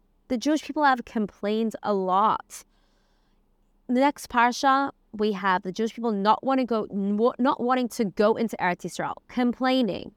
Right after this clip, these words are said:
more complaining. Korach wanting to overthrow his leadership, him not being able to go into Eretz Yisrael, even though that was his dream. But never in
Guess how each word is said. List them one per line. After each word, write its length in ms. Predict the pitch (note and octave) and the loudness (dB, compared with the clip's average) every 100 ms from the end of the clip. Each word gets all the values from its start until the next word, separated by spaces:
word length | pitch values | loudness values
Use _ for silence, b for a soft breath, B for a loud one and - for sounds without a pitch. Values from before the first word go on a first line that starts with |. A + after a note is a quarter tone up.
| - | -6
more 440 | G#3 A3+ C4 E4+ | 0 2 2 2
complaining. 760 | - C4 G3+ F3 B2+ G2+ F2 G#3 _ _ _ | 0 -2 -2 -2 -2 -4 -6 -10 _ _ _
Korach 420 | - B3 D4 E4 | -2 2 4 2
wanting 220 | C4+ C4 A#3 | 0 -4 -4
to 120 | - - | -8 -4
overthrow 480 | A#3 B3+ D4+ - B3 | 0 2 2 0 -2
his 160 | A3+ F3 | -2 -2
leadership, 800 | E3 G#3+ C#4+ - - B3 - _ _ _ _ | -2 0 0 -2 -4 -4 -6 _ _ _ _
him 220 | - G4 | 0 2
not 160 | D#4+ C#4+ | 4 2
being 140 | C4 | 0
able 220 | A#3 A3 G#3+ | 2 2 0
to 160 | - | -2
go 240 | F#3 G#3+ G#3 | 0 2 2
into 360 | G3+ - G3+ - _ _ _ _ _ | 0 -2 -2 -4 _ _ _ _ _
Eretz 220 | - A3+ A3+ | 0 2 0
Yisrael, 340 | G#3+ A3+ G#3 | -2 2 2
even 160 | G3+ A3 | 2 2
though 100 | A3+ | 2
that 140 | G#3+ | 2
was 140 | G#3+ | 0
his 160 | G#3+ F#3 F3 D#3+ _ | -4 -8 -10 -18 _
dream. 760 | - - G#3 G#3+ B3+ G#3 - G#3 _ _ _ _ _ _ _ _ _ _ _ _ _ _ | -16 -10 -6 -2 0 0 -4 -8 _ _ _ _ _ _ _ _ _ _ _ _ _ _
But 120 | - - | -6 0
never 720 | A#3+ A#3+ C#4+ D4 G#3+ F2 - _ _ _ _ _ _ _ - | 2 4 2 2 0 -2 -6 _ _ _ _ _ _ _ -2
in 140 | C4 | -2